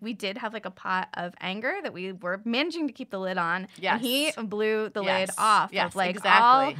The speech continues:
Speaker 1: all our dirty laundry. The, that
Speaker 2: Exactly.
Speaker 1: dirty soup <laughs> really came out of that pot, and we are, like, literally cleaning it up. And, like,
Speaker 2: Yeah.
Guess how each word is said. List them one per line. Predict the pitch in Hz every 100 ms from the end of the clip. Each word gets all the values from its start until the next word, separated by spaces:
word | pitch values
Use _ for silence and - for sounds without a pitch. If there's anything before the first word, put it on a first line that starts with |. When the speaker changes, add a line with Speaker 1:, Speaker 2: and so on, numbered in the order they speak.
| 143
Speaker 1:
all | 170
our | 247 277
dirty | 262 262 277
laundry. | 247 220 220 226 214 202 202
The, | 233 202
that |
Speaker 2:
Exactly. | 208 190 160 214 226 214
Speaker 1:
dirty | 233 277 339 -
soup | - 240 226 196 -
<laughs> | -
really | 233 220 277 330
came | - 254 254
out | 240
of |
that | 247 233 226
pot, | 302 233 208 -
and | 208 208 214 190
we | 226 233
are, | 262 349 196
like, | 175 185
literally | 175 180 180
cleaning | 185 220 180
it | 180
up. | 180 180 190
And, | 180
like, | 175 175 - _
Speaker 2:
Yeah. | 165 156